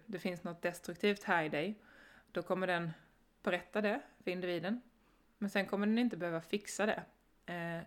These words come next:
och anledningen till det är för att det finns den här grundinställningen av att "jag vill må bra", säger hästen. Och då, när jag har fått reda på att det finns någonting som kommer leda mig ifrån hälsa,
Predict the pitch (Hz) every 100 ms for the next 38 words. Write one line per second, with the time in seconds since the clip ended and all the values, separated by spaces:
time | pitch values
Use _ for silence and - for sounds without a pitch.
0 | - - 165 190 185 190 202 202 165 160
1 | - 160 165 165 175 170 - 190 170 160
2 | 160 - - - _ - 180 180 175 165
3 | - 165 165 - 165 165 185 196 175 160
4 | 165 165 - _ _ - 170 180 185 185
5 | 180 170 170 156 196 196 151 196 - -
6 | - 160 151 160 156 - 160 - - -
7 | - - 170 165 - 180 175 160 156 156
8 | - - 180 175 160 - 170 170 165 190
9 | 220 175 180 165 170 170 160 160 165 165
10 | 165 - - 165 165 165 160 160 160 156
11 | 160 - _ - 175 - 185 220 269 254
12 | 247 233 220 - 147